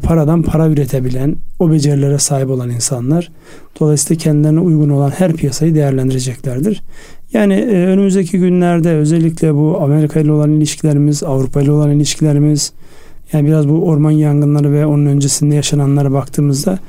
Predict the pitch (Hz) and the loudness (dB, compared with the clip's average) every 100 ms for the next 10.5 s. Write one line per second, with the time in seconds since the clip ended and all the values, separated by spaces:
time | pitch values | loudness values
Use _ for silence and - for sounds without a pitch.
0 | - - - 156 143 139 143 143 143 139 | -18 -14 -4 -2 0 0 0 0 0 0
1 | 131 - 165 160 117 120 120 135 190 - | -2 -2 -2 -2 -4 -4 -2 -2 -2 -6
2 | - - - - - 165 147 135 147 139 | -16 -20 -20 -10 -4 -2 0 0 2 2
3 | 135 131 131 - 135 131 175 - - - | 0 0 -2 -2 -2 0 -2 -2 -6 -2
4 | 151 139 - 147 165 - - - - - | 0 0 -2 -2 -4 -6 -18 -20 -20 -20
5 | - - - 147 143 147 165 160 143 139 | -20 -20 -6 -2 2 2 4 2 2 0
6 | 131 - 139 - 135 139 160 143 143 147 | -2 -4 -4 -2 0 2 2 2 2 0
7 | - 123 120 113 147 160 160 - - 143 | -2 -4 -4 -2 0 0 0 -4 -2 -2
8 | 123 123 117 - 160 156 139 139 131 - | -2 -4 -4 -4 -2 0 0 0 0 -2
9 | 135 135 156 135 120 117 147 170 165 170 | -2 0 -2 -2 -4 -4 -2 0 2 2
10 | 160 160 135 120 | 0 0 -2 -4